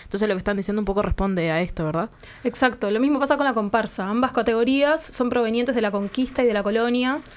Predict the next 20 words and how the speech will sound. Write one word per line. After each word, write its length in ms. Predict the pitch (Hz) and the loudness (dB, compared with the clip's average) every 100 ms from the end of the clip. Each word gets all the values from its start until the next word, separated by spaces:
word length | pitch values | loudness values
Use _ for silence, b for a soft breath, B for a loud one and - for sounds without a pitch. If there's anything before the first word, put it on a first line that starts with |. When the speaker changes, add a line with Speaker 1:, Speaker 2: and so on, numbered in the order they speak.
| B B B | B B B
Speaker 2:
y 100 | 196 | -4
de 60 | 196 | -2
Europa. 520 | 196 240 240 185 185 - | 4 4 4 0 -2 -8
Entonces, 520 | 214 226 247 233 - - | -6 -2 -2 -2 -8 -8
no 100 | 208 | -6
sé, 220 | 220 208 | -4 -4
hay 220 | - 202 | -2 -2
murgas 560 | 208 226 247 247 247 - | 0 2 4 4 2 -2
en 140 | 208 202 | -4 -4
Centroamérica 680 | 226 220 220 220 233 240 226 | -2 -2 0 0 2 2 2
que 120 | 202 | 0
tienen 480 | 208 214 202 196 196 | -2 -2 -2 -2 -4
trompetas, 840 | - 202 202 226 226 233 233 - B B B - | -2 -4 0 -2 2 0 0 -4 B B B -4
tubas, 580 | 262 240 247 262 - - | 2 4 6 4 0 -4
no 300 | 226 240 277 | 0 2 4
cantan, 640 | 233 233 226 220 240 240 240 | 4 4 2 0 0 2 4
no 160 | 269 | 4
bailan, 640 | 247 226 214 226 226 233 | 4 4 4 2 0 0
<laughs> 0 | |
solo 640 | 233 254 294 240 233 220 | 0 4 6 6 4 2